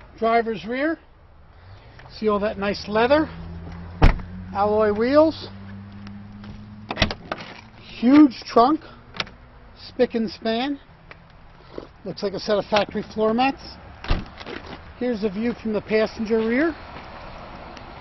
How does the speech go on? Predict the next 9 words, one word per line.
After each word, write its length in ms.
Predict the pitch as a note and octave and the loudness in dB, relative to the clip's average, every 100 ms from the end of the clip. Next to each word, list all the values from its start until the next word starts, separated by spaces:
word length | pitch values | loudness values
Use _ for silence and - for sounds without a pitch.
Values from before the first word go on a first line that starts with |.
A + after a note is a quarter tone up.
| - - - - F3 | -16 -16 -18 -12 -4
very 320 | F3+ F3+ F#3 | -2 2 2
nice. 480 | G#3 C#4 - - - - - - - - - - - - - - - - - - - - - - - - - - - - - - - - - - - - - - - | 4 4 2 -6 -14 -16 -16 -16 -16 -16 -16 -16 -16 -16 -16 -16 -16 -16 -14 -12 -12 -12 -12 -12 -12 -12 -12 -10 -10 -10 -10 -10 -10 -10 -10 -12 -12 -12 -12 -12 -10
General 360 | F#3+ G#3 G#3+ F#3 | -6 -2 -2 -2
G-Max 540 | D3+ A3 A3+ A#3 A3 - | -2 -2 0 0 -2 -4
radials, 500 | G#3+ A#3 C4 D#4+ - - - - - - - - - F#3 - | -4 -2 0 -2 -4 -12 -14 -16 -14 -14 -14 -14 -12 -12 -10
alloy 380 | F#3 G3 G3 G3+ | -6 -4 -2 -2
wheels, 360 | G3+ B3 C#4 A3+ | -2 -2 -2 -4
of 80 | G3+ | -6
course. 480 | - C#4+ D#4 - | 2 2 2 -4